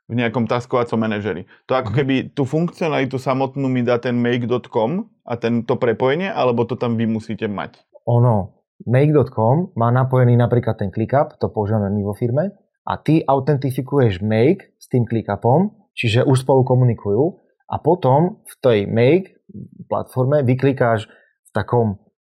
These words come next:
Speaker 2: chlieviku, modálnom okne, že chcem to prideliť tomuto a tomuto a tam už ti zobrazuje tie dáta z toho ClickUpu.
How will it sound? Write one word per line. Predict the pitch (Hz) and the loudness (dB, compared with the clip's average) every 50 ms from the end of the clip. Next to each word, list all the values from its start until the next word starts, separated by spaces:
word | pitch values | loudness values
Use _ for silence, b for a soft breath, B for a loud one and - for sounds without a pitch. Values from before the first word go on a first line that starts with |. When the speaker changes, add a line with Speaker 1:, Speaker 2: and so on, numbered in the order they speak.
| _ _ | _ _
Speaker 2:
chlieviku, | - - 120 123 127 120 120 127 127 131 143 | -2 2 2 4 4 4 2 2 2 2 0
modálnom | 147 135 127 117 127 127 123 113 101 101 | 2 2 2 2 2 2 2 0 0 -2
okne, | 101 - - 139 156 170 180 - _ _ _ _ _ | -4 -4 -4 -2 -2 -2 -4 -6 _ _ _ _ _
že | - 95 107 95 - - _ _ _ _ _ | -8 -8 -6 -6 -8 -12 _ _ _ _ _
chcem | _ - 139 139 139 139 135 131 131 - _ _ _ _ _ _ _ _ _ _ _ | _ 0 2 2 2 2 0 -2 -6 -10 _ _ _ _ _ _ _ _ _ _ _
to | - 123 131 117 | -6 0 0 0
prideliť | 107 - 139 135 123 131 127 113 104 - | 2 2 4 6 6 6 6 4 2 2
tomuto | 123 120 139 151 147 147 143 - | 2 2 2 0 0 0 0 -2
a | - - | 0 -2
tomuto | - 131 139 156 156 175 170 - | 0 0 0 0 0 0 -2 -2
a | - 143 131 | -2 -2 0
tam | 147 151 151 | 2 2 2
už | 147 127 - | 2 0 0
ti | 147 131 | 0 2
zobrazuje | 127 139 135 147 143 127 143 143 135 | 2 4 4 4 4 4 4 2 2
tie | 139 135 | 2 2
dáta | 127 139 135 135 139 127 | 2 2 2 2 0 -2
z | 131 - | -2 -2
toho | - 135 127 127 131 | -2 0 0 0 0
ClickUpu. | 147 151 151 107 85 - - - _ | -2 -2 -4 -4 -10 -10 -16 -20 _